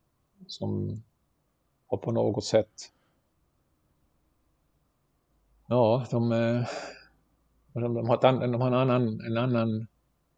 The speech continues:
inställning till livet. Och, ehm,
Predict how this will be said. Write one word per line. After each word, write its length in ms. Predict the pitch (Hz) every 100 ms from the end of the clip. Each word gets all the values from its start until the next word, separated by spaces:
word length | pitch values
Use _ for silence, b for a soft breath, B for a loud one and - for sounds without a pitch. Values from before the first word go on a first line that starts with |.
| _ _ _ _ _ -
inställning 600 | 135 139 - 107 98 101
till 180 | - 104
livet. 400 | 120 127 95 - - - 113 _ _ _ _ _ _ _ _ _ _ _ _ _ _ _ _ _ _ _ _ _ _ _ _ _ _
Och, 460 | - 110 104 _ -
ehm, 440 | 95 95 95 95